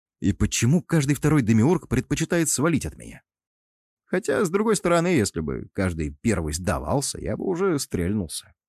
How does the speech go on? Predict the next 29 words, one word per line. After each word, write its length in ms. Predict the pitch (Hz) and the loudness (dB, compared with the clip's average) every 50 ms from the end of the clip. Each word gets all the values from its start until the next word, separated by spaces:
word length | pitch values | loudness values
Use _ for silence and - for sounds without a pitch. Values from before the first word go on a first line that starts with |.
| _ _ _ _ _ _ _ _ _ _ _ _ _ _ _ _ _ _ _ _ _ - - 349 - 453 440 - - - - - - - - - - - - - _ _ _ _ _ _ - | _ _ _ _ _ _ _ _ _ _ _ _ _ _ _ _ _ _ _ _ _ -14 -8 -4 -4 -2 0 0 -2 -2 -2 -2 -4 -4 -6 -10 -16 -20 -20 -20 _ _ _ _ _ _ -10
Словно 380 | - - 208 190 151 135 135 123 | -4 0 2 2 4 4 2 0
в 80 | - | 0
подтверждение 720 | - 139 127 - 135 139 127 104 90 135 151 147 147 143 | 0 -2 -2 0 2 2 2 4 4 4 4 4 4 4
моих 200 | 139 135 131 123 | 4 4 4 2
слов 300 | - - 151 180 185 156 | 2 0 0 2 2 2
завизжал 400 | 143 151 147 147 120 139 143 139 | 2 2 2 2 2 2 2 2
один 160 | 131 127 123 | 2 2 2
из 80 | 123 113 | 0 0
поросей, 460 | - - 113 110 101 - - 156 170 | 0 2 2 2 2 2 2 2 2
которые, 400 | - 139 117 - 107 110 113 110 | 2 0 0 2 2 2 2 2
к 60 | - | 2
великой 340 | 101 92 85 90 82 - 82 | 0 0 2 2 0 0 0
радости 340 | 76 78 78 76 - - 80 | -2 0 -2 -2 -4 -4 -6
третьего, 460 | 76 101 127 147 131 - 139 135 131 | -2 0 0 0 0 2 2 2 2
да 80 | 143 185 | 2 2
и 80 | 247 | 2
всех 240 | - - - 131 73 | 2 0 -4 -6 -4
гоблинов, 420 | 73 123 147 151 139 135 123 - _ _ _ _ _ | -2 0 0 2 0 0 -2 -4 _ _ _ _ _
не 300 | - 87 90 120 165 175 | -6 -2 0 2 2 0
исчезли. 580 | 151 - - - - 76 - - - - - _ _ _ _ _ _ _ _ _ _ _ _ _ _ _ _ _ _ _ - | 0 -4 -8 -10 -10 -12 -14 -16 -16 -18 -20 _ _ _ _ _ _ _ _ _ _ _ _ _ _ _ _ _ _ _ -2
"Арни, 540 | - 107 131 135 127 101 78 65 62 - _ - | 0 2 4 4 4 2 0 -2 -8 -14 _ -4
за 180 | - - 175 165 | 0 2 2 4
старшего! 560 | - - 127 101 - - - - 95 - - _ _ _ _ _ _ _ _ | 4 2 2 2 0 -4 -8 -10 -12 -14 -16 _ _ _ _ _ _ _ _
Третий, 440 | - 151 175 170 139 - - - - | 2 2 4 4 2 0 -2 -6 -2
Сок 340 | - - - 180 175 - 160 | 0 2 4 4 4 4 4
и 40 | |
Мок! 340 | 156 151 131 92 - - _ _ _ _ | 4 4 4 2 0 -4 _ _ _ _
За 280 | - - 95 98 143 151 | -14 -6 0 4 4 6
мной!" 320 | 151 135 107 69 62 - | 6 4 2 2 -2 -8